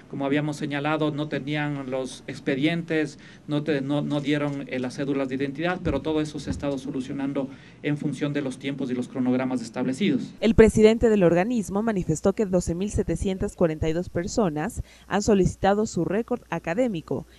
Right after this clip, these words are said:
Speaker 2: y recordó que serán entregados de forma gratuita durante el mes de junio hasta la primera quincena de julio. El siguiente paso para los estudiantes será su ubicación en las universidades y escuelas politécnicas receptoras.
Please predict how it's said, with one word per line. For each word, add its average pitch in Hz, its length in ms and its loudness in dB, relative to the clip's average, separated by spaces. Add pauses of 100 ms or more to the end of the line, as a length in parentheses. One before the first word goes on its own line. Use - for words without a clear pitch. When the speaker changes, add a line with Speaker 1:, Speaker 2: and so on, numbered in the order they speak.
Speaker 2:
y 180 100 0
recordó 185 440 4
que 247 160 -2
serán 185 100 0
entregados 175 680 -4
de 160 100 -6
forma 175 280 -8
gratuita 202 520 -2
durante 170 360 2
el 160 100 2
mes 180 200 -2
de 170 100 2
junio 208 540 0
hasta 208 260 -2
la 196 100 0
primera 208 420 -4
quincena 214 560 -2
de 208 100 2
julio. 147 540 2 (100)
El 214 160 6
siguiente 196 400 4
paso 175 340 4
para 160 220 2
los 151 140 0
estudiantes 175 680 2
será 165 300 4
su 196 140 2
ubicación 165 600 2
en 208 60 0
las 175 140 -2
universidades 156 840 -2
y 185 80 0
escuelas 190 440 -2
politécnicas 220 680 -2
receptoras. 170 800 -4